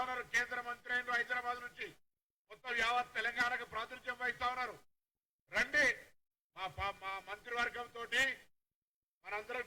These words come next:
కూర్చొని ఈ రాష్ట్ర అభివృద్ధికి సంబంధించి ఒక ప్రణాళిక చేసుకుందాం. గతంలో ఆ ప్రభుత్వానికి అటువంటి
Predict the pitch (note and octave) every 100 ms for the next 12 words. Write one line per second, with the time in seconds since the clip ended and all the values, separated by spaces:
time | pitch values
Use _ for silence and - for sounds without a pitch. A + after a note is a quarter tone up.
0 | A#3+ B3 B3 B3 B3 A#3+ A3 G#3+ A#3+ A#3
1 | A3 A#3+ B3 A#3 G#3+ G#3+ B3+ C4 C4 C#4
2 | A#3 - - _ _ _ _ _ _ _
3 | _ - - F3+ A#3+ C4+ C4 B3 A#3+ A#3+
4 | A#3+ B3+ B3 G3 A3 B3+ C#4 C4 F#3 -
5 | _ _ _ _ _ _ _ _ _ _
6 | _ _ _ _ F3 F#3 G3 C#4 C4 B3
7 | B3 A#3 A#3 A#3+